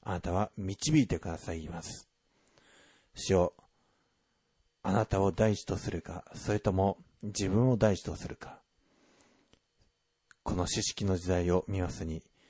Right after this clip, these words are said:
自分を第一にすることによって、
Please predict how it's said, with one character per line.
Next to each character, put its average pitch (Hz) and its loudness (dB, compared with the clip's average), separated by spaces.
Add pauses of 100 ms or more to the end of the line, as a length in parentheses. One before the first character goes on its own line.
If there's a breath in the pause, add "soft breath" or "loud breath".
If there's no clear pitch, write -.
(300 soft breath)
自 95 0
分 139 8
を 135 8
第 123 6
一 - -2
に 85 -2
す - -4
る 90 0
こ - -6
と 101 0
に 87 -2
よ 76 -4
っ - -12
て、 87 -10